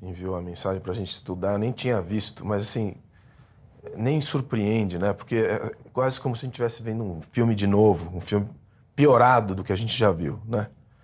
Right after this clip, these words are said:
O M S T é uma instituição que não tem C N P J, acabou de terminar aí uma C P I de forma, aliás, melancólica,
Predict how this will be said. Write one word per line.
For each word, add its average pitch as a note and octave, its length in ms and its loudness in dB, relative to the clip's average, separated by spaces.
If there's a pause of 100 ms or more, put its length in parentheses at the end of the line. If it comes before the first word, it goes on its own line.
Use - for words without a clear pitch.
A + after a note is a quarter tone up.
(160)
O - 60 -6
M - 120 0
S - 160 0
T C3 100 4
é B2+ 40 8
uma A2 140 4
instituição F#2 640 -2
que - 140 -10
não F#2 120 -2
tem G2 160 0
C - 120 0
N A2 100 0
P C3+ 160 4
J, B2+ 420 0 (640)
acabou G#2+ 440 2
de C3 80 0
terminar G2+ 540 0
aí G2+ 180 0
uma F#2+ 260 -4
C - 160 -6
P G2+ 160 -6
I G2 320 -2 (460)
de F#2 80 -4
forma, G#2 440 4
aliás, G2+ 460 0
melancólica, A2 960 4